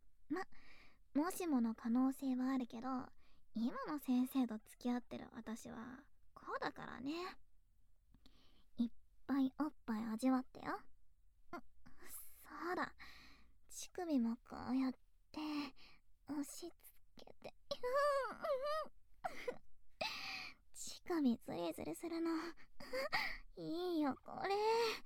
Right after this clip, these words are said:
私ね、パイズリって楽しいけど、自分は感じられないのちょっとなーって思ってたから、こうやって、うん、うん。私も感じられんの。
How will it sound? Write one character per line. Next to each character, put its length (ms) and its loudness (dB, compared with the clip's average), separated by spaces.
私 300 -4
ね、 80 2
パ 200 -2
イ 100 4
ズ 120 2
リ 100 2
っ 20 -6
て 140 -6
楽 440 -2
し 140 0
い 60 -4
け 120 -4
ど、 80 -2
自 220 2
分 120 0
は 240 0
感 320 -4
じ 100 -2
ら 100 0
れ 120 -2
な 140 -2
い 60 -2
の 140 -6
ち 140 -12
ょ 40 -8
っ 40 -12
と 100 -4
な 240 0
ー 20 0
っ 40 -16
て 160 -12
思 220 -4
っ 40 -8
て 200 -6
た 160 -4
か 300 -6
ら、 0 -
こ 60 2
う 80 6
や 140 2
っ 60 -4
て、 160 -8
う 40 -2
ん、 40 -2
う 40 0
ん。 20 -2
私 300 2
も 140 0
感 320 0
じ 80 0
ら 120 0
れ 140 -2
ん 100 2
の。 220 4